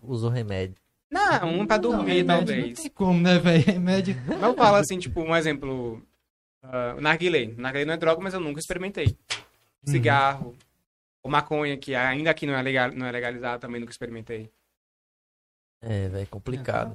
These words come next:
Speaker 3: É, tá, tá certo.
Speaker 1: É,
Speaker 2: Não tem
Speaker 1: é verdade.
Speaker 2: curiosidade. Curiosidade, sim, de saber qual é a sensação, mas eu não tenho aquela coragem.
Speaker 3: Ah, de, de usar, né?
Speaker 2: É.
Speaker 3: E no caso, esses seus amigos que você anda assim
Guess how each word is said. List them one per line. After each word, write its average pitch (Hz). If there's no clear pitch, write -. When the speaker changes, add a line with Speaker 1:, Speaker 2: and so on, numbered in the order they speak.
Speaker 3:
É, -
tá, -
tá -
certo. 156
Speaker 1:
É, 160
Speaker 2:
Não 233
tem -
Speaker 1:
é 139
verdade. 151
Speaker 2:
curiosidade. 175
Curiosidade, 214
sim, 196
de 165
saber 175
qual 180
é 165
a 160
sensação, 208
mas 156
eu 160
não 156
tenho 156
aquela 151
coragem. 147
Speaker 3:
Ah, 143
de, 139
de 135
usar, 113
né? 120
Speaker 2:
É. -
Speaker 3:
E 240
no 247
caso, 233
esses 226
seus 214
amigos 190
que 151
você 143
anda 139
assim 120